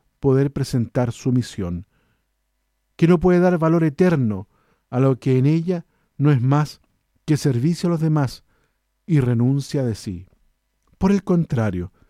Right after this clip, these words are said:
el tema de la casa recuerda a los cristianos sensibles a los cambios y agitaciones violentas que la iglesia está abocada a la estabilidad y que en el propio seno de las revoluciones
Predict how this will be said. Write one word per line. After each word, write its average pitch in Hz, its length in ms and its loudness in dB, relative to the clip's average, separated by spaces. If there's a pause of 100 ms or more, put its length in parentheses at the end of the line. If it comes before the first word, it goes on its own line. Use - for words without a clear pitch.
(500)
el 131 260 -2
tema 139 280 2
de 110 80 0
la 117 140 -2
casa 165 400 -2
recuerda 120 480 0
a - 20 0
los 113 100 -4
cristianos 160 640 -4 (580)
sensibles 139 880 0
a 113 80 -4
los 113 180 -4 (100)
cambios 117 640 0
y 113 80 -6
agitaciones 117 640 -2
violentas 147 640 -4 (720)
que 143 100 -2
la 139 100 2
iglesia 151 560 -2 (540)
está 131 400 -2
abocada 165 720 0
a 139 180 -4
la 131 200 0
estabilidad 120 920 -2 (640)
y 135 100 -4
que 160 140 0
en 147 80 4
el 139 140 2
propio 196 400 -2
seno 117 540 0
de 110 80 -2
las 101 200 -4
revoluciones 127 920 0